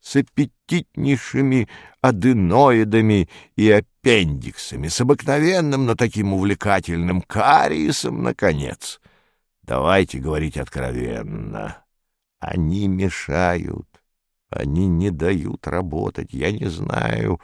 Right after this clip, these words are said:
в чём тут дело. Может быть, они издают какой-нибудь особый запах или излучают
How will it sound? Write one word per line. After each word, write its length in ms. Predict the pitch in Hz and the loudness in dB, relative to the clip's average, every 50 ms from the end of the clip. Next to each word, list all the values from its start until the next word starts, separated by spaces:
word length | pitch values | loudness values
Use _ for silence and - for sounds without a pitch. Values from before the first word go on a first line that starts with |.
| - - _ | -12 -20 _
в 100 | _ _ | _ _
чём 380 | _ - - - - 117 - 90 | _ -16 -10 -8 -6 -6 -6 -6
тут 300 | - - 110 107 95 92 | -6 -8 -8 -8 -8 -4
дело. 260 | 104 123 120 113 117 | -2 0 0 0 0
Может 240 | 120 131 127 117 107 | -2 -2 -2 -2 -4
быть, 220 | 113 113 117 - | -6 -10 -6 -4
они 280 | 127 123 127 135 123 110 - - - - _ - | -4 -2 0 -2 -2 -2 -4 -14 -20 -20 _ -12
издают 540 | - - 107 101 107 117 117 123 127 - - | -8 -8 -8 -6 -2 -2 -2 -2 -2 -6 -8
какой-нибудь 600 | - - - 120 120 120 127 120 117 - - - | -10 -10 -6 -6 -4 -4 -4 -6 -8 -8 -6 -6
особый 460 | 117 113 - - 113 117 113 120 120 | -6 -4 -4 -4 -4 -2 -2 -2 -4
запах 680 | 107 92 73 87 110 123 120 117 - - 110 - - 113 | -4 -4 0 2 4 4 4 2 0 -4 -6 -6 -6 -6
или 300 | 113 110 110 110 110 110 | -4 -4 -2 -4 -4 -4
излучают 760 | 101 90 90 95 107 104 - - - 113 120 107 110 104 | -6 -6 -6 -6 -6 -6 -6 0 2 4 4 4 2 -2